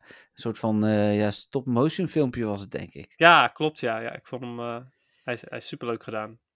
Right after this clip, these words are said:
Speaker 1: Ja, ehm, en het andere, had ik er twee nieuwtjes, dacht ik. Of, eh, ja, eh, er komt komende zaterdag een nieuwe mystery gift code voor Pokémon Brilliant Diamond Shining Pearl.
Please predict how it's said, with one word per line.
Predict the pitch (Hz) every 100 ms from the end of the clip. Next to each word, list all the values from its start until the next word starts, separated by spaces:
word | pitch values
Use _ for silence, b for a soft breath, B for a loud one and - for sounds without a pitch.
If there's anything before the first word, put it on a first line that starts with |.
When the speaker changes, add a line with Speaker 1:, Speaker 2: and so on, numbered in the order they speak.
| _
Speaker 1:
Ja, | - 165 - - -
ehm, | 151 151 151 147 147 147 147 151 - _
en | 151 151 147 - -
het | 123 127 - _ _ _ _ _ _ _ _
andere, | 147 175 180 165 165
had | 151 156
ik | 147
er | 131
twee | - - 208 233 233 202
nieuwtjes, | 190 190 - -
dacht | 180 -
ik. | 180 -
Of, | -
eh, | - 147 139 131
ja, | 147 247 - -
eh, | 139 135
er | 139
komt | - 151
komende | - 170 139 127
zaterdag | 139 156 202 165 135 107 -
een | 131 120
nieuwe | 127 123 120
mystery | 165 - 143
gift | 127 127 -
code | 123 113
voor | 104 113
Pokémon | - 120 107 113 107 104
Brilliant | 113 113 110
Diamond | 101 101 95
Shining | 101 101 98
Pearl. | - 170 269